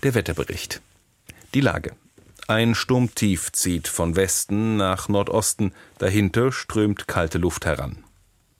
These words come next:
Die Vorhersage. Verbreitet Regen, im Nordwesten teils bis in tiefere Lagen Schneeregen oder Schnee.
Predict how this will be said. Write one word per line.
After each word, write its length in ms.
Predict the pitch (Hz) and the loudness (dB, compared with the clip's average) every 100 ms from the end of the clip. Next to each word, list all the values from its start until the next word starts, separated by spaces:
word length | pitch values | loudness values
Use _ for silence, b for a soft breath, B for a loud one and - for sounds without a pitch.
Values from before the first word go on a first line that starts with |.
| _ - B B B B B - | _ -20 B B B B B -4
Die 80 | 117 | 0
Vorhersage. 560 | 117 113 87 71 65 - _ _ _ B B B - | 2 2 2 -2 -4 -14 _ _ _ B B B -4
Verbreitet 540 | 110 117 151 151 113 | 2 4 4 0 2
Regen, 400 | 98 107 160 226 160 - | 2 4 2 0 -8 -2
im 300 | 107 107 107 | 2 4 4
Nordwesten 880 | 104 98 98 104 - - 101 151 151 | 4 2 2 2 -2 -2 -4 -2 -2
teils 420 | 107 107 110 - | 0 0 0 0
bis 240 | 104 - | -2 -2
in 220 | - 98 | -2 -4
tiefere 380 | - 120 107 104 | -2 -6 -2 0
Lagen 440 | 101 95 101 117 123 | 2 4 2 0 -2
Schneeregen 680 | - 107 101 95 92 87 76 | 0 2 2 2 2 2 0
oder 180 | 78 | 0
Schnee. 320 | 95 - 98 | 2 2 2